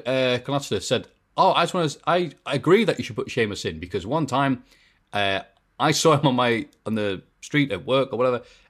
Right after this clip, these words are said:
and he was getting into his car, and I was like, 'Oh, hey,' I waved."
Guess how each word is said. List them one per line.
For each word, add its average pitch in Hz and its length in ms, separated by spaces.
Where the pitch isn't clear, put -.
and 104 300
he 104 120
was 104 100
getting 143 260
into 110 180
his 101 120
car, 110 380
and - 80
I - 60
was - 280
like, 107 220
'Oh, 151 320
hey,' 160 140
I 160 220
waved." 151 360